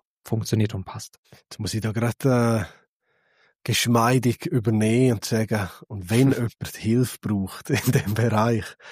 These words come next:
Speaker 2: und einfach mal Klarheit braucht, einen ehrlichen Blick von aussen,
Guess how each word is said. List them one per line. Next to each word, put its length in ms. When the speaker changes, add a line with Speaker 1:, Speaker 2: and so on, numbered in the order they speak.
Speaker 2:
und 80
einfach 240
mal 200
Klarheit 800
braucht, 460
einen 200
ehrlichen 500
Blick 260
von 280
aussen, 300